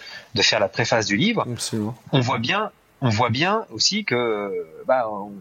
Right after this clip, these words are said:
Speaker 1: on n'est pas, on est, on n'est pas les premiers, on n'est pas non plus les derniers, mais il faut pas oublier qu'on se prétend être la cinquième ou la sixième puissance mondiale. Donc,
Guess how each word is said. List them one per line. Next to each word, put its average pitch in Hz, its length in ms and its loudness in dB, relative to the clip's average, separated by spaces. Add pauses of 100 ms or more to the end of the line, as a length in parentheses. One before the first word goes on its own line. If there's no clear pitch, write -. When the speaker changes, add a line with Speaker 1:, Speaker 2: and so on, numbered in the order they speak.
Speaker 1:
on 113 80 -6
n'est 110 100 0
pas, 190 420 2
on 127 120 -4
est, 113 160 -2 (320)
on 98 80 -10
n'est 90 100 -6
pas 165 160 4
les 143 80 4
premiers, 135 480 0 (380)
on - 20 -16
n'est 95 60 -14
pas 160 160 2
non 170 100 2
plus 160 140 -2
les 131 100 2
derniers, 123 460 0
mais 110 200 -2
il - 180 -14
faut - 100 -6
pas 170 140 4
oublier 131 320 -2
qu'on - 160 -4
se - 100 2
prétend 165 380 2
être 131 380 0
la 107 160 0
cinquième 139 480 0
ou 110 60 0
la 104 60 0
sixième 131 280 2
puissance 120 340 -2
mondiale. 156 380 2 (840)
Donc, 156 220 2